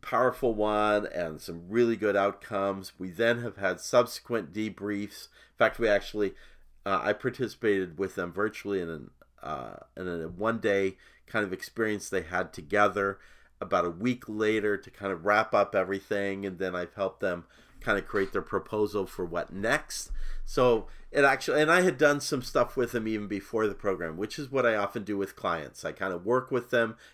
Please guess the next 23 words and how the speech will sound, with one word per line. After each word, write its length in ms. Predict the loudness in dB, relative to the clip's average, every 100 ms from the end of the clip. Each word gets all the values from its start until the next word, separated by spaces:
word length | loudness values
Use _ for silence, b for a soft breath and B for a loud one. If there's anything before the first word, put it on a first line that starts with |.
| -6
kind 180 | -2
of 80 | 0
get 200 | 0 0
things 280 | -2 -4 -6
ready, 540 | -4 0 2 2 0
help 280 | -2 -2 -2
them 200 | 0 -2
do 140 | -2 -4
some 220 | -4 -6
assessment 600 | -2 0 0 0 -8 -4
work, 320 | 0 0 -2 b b b
then 160 | -2 0
we 100 | 0
come 260 | -2 -4 -2
do 160 | -2
this 240 | -2 -4 -6
experience, 600 | -12 -8 -4 -4 -6 -8
and 120 | -8
then 120 | -6
we 100 | -8
do 160 | -8 -8
some 180 | -8
follow-up 520 | -6 -2 -2 -2 -6